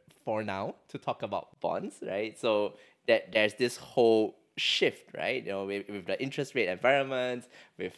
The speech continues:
mac-, with the macro environment, and if you don't know what we are talking about, go listen to Market Updates. But if you do, you know, stay here. And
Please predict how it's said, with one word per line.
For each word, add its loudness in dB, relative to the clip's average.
mac-, -2
with -8
the -8
macro 2
environment, -2
and -6
if -14
you -8
don't -4
know -2
what 0
we -2
are -2
talking -6
about, -6
go -2
listen -2
to -6
Market -4
Updates. -4
But 0
if -6
you -2
do, 0
you 0
know, -4
stay 2
here. 0
And 4